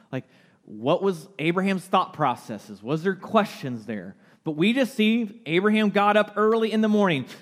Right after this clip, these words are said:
Things have changed in the life of Abraham. So Abraham, verse three, "So Abraham got up early in, in the morning,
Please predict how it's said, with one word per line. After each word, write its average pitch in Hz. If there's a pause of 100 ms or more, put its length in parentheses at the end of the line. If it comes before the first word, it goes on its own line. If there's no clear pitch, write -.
(140)
Things 294
have 208
changed 240
in 196
the 180
life 185
of 175
Abraham. 156 (1800)
So 147
Abraham, 185
verse 165
three, 139
"So 127
Abraham 226
got 190
up 180
early 185
in, 160 (100)
in 170
the 160
morning, 160